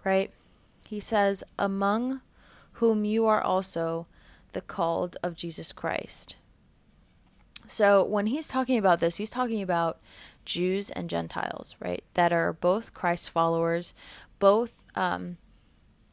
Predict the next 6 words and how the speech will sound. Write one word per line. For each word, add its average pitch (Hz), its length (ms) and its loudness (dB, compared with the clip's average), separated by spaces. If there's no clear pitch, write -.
are 196 140 6
separated 175 880 4
in 185 140 -4
this 175 140 2
society, 165 760 -2
right? 170 400 -4